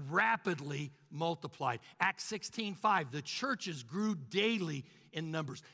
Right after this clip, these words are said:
This is called exponential growth. Now, why is this so important? Because if you have a problem that's growing rapidly,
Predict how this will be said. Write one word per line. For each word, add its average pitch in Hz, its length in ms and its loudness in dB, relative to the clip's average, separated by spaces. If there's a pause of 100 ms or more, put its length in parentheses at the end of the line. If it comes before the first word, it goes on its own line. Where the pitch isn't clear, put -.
(220)
This 226 300 2
is 277 180 -6
called 170 460 2
exponential 165 800 -2 (200)
growth. 220 420 -2 (840)
Now, 202 100 6
why 254 180 6
is 302 160 0
this 220 120 -2
so 180 200 -2
important? 160 560 -2 (640)
Because 202 340 2
if 190 220 0
you 277 140 0
have 302 220 4
a 277 60 2
problem 226 480 4
that's 165 200 -2
growing 214 500 4
rapidly, 180 560 0